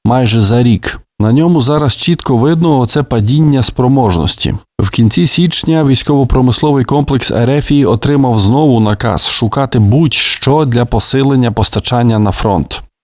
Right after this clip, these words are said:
Це вже ось тепер, в кінці січня двадцять п'ятого.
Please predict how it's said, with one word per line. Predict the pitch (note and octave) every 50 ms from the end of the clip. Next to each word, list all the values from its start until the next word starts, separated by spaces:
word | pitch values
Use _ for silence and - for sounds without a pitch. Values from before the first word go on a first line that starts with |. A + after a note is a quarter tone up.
| _ -
Це | - A#2+
вже | A2 F#2+ G2+
ось | B2 G2+ - -
тепер, | - A#2 - - E3 A#2+ - -
в |
кінці | - - G2+ F#2+ - -
січня | - - A#2 - - - G#2 G2+
двадцять | F#2 F#2 G2+ G2 - - -
п'ятого. | - B2+ - - - - E2+ D#2+ E2